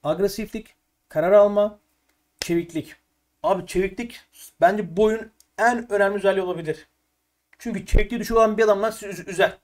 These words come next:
Çok üzer. Ama bu adam abi hız hızlaması gayet iyi, boyu gayet iyi, top kapması gayet iyi, pozisyon alması gayet iyi. Ön sesi on bir.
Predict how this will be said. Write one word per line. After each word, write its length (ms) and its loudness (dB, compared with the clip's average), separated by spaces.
Çok 200 -2
üzer. 220 -12
Ama 180 -2
bu 60 -2
adam 180 0
abi 220 4
hız 300 -4
hızlaması 340 -6
gayet 300 4
iyi, 240 -10
boyu 220 4
gayet 320 0
iyi, 120 -10
top 180 -14
kapması 360 -6
gayet 280 0
iyi, 140 -12
pozisyon 340 -6
alması 200 -8
gayet 320 0
iyi. 120 -12
Ön 140 2
sesi 300 -8
on 200 -2
bir. 180 -12